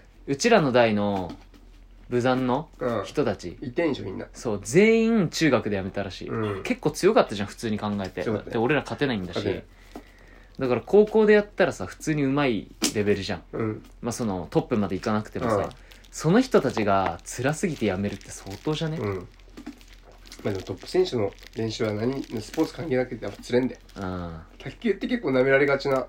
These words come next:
Speaker 2: スポーツだと思うけど、本気で練習したらやっぱ釣れに釣れるしさ。
Speaker 1: そうだね。
Speaker 2: だからまあトップ選手の練習は全部釣れんだよ。
Speaker 1: まあね。いや、そう。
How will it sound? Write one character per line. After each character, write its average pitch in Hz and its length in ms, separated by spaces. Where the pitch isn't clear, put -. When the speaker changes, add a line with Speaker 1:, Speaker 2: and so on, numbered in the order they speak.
Speaker 2:
ス - 120
ポ 139 140
ー 127 40
ツ 120 100
だ 101 80
と 98 80
思 98 120
う - 20
け 101 100
ど、 - 140
本 165 160
気 196 80
で 170 80
練 165 140
習 165 100
し - 60
た 156 80
ら 110 60
や - 40
っ 120 40
ぱ - 40
釣 120 140
れ 123 80
に 123 60
釣 117 140
れ 120 60
る 110 60
し - 80
さ。 - 100
Speaker 1:
そ - 240
う 82 40
だ 73 100
ね。 - 220
Speaker 2:
だ 147 100
か 139 80
ら 143 60
ま 127 60
あ 113 100
ト - 80
ッ 113 60
プ - 120
選 170 200
手 160 100
の 117 60
練 110 120
習 107 160
は 107 60
全 117 160
部 107 60
釣 - 200
れ 107 80
ん 104 60
だ 107 60
よ。 - 60
Speaker 1:
ま 90 180
あ 82 60
ね。 85 260
い 98 60
や、 87 280
そ - 240
う。 - 20